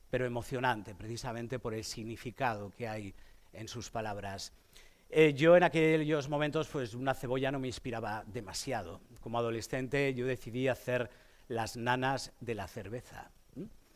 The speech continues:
Eh, sabéis que el poema de Las nanas de la cebolla comienza: "La cebolla se escarcha, cerrada y pobre, escarcha de mis días y de mis noches". Mi versión decía:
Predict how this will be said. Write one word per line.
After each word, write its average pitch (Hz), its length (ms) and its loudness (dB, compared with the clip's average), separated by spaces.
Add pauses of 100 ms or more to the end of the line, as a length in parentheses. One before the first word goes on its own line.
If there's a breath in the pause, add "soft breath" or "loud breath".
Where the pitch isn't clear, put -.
(720 loud breath)
Eh, 165 100 0
sabéis 170 340 12
que 170 300 12
el 156 240 6
poema 156 380 6
de 151 80 6
Las 135 160 2
nanas 151 240 2
de 147 80 2
la 135 100 2
cebolla 143 320 4
comienza: 135 760 2
"La 120 100 -2
cebolla 135 380 0
se 117 120 -6
escarcha, 131 540 -2
cerrada 127 440 0
y 131 60 0
pobre, 127 440 0
escarcha 120 520 -4
de 117 100 -6
mis 113 220 -8
días 117 500 -4 (300 soft breath)
y 139 120 -6
de 123 60 0
mis 117 200 -6
noches". 107 540 -10 (480 soft breath)
Mi 135 100 0
versión 143 400 2
decía: 139 640 4